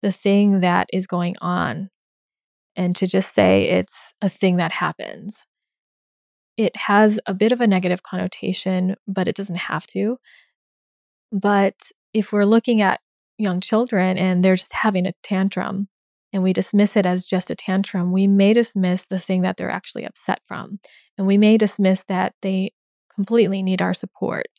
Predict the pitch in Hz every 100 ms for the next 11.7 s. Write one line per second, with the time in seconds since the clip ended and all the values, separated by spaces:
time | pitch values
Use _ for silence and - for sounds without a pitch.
0 | - 196 190 - 202 190 202 196 190 196
1 | 175 175 180 - _ _ 202 190 180 185
2 | 190 196 180 175 - - 196 180 _ _
3 | _ _ _ _ - 190 - 214 - 190
4 | 185 190 196 - 208 180 - 175 175 202
5 | 196 175 175 190 170 185 - _ _ _
6 | _ - 185 185 190 185 175 180 180 -
7 | 185 170 170 175 190 233 202 175 165 160
8 | - - - 185 185 - 190 190 185 180
9 | 185 190 220 233 208 190 185 190 - -
10 | - - 196 185 196 - - 185 214 208
11 | 190 175 180 185 226 -